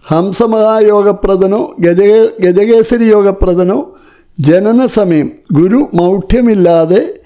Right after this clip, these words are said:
ലഗ്നാലോ ചന്ദ്രാലോ ഗുരു വൃശ്ചികം രാശിയിൽ നിൽക്കുകയോ വ്യാഴദശാകാലം കൂടി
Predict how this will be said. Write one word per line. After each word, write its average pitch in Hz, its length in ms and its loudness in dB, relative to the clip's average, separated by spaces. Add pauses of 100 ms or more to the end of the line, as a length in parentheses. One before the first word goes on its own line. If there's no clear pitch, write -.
(360)
ലഗ്നാലോ 196 960 -2
ചന്ദ്രാലോ 196 680 2 (720)
ഗുരു 196 400 0
വൃശ്ചികം 233 540 -2 (180)
രാശിയിൽ 185 520 0 (180)
നിൽക്കുകയോ 170 680 0 (800)
വ്യാഴദശാകാലം 240 1300 0
കൂടി 233 260 0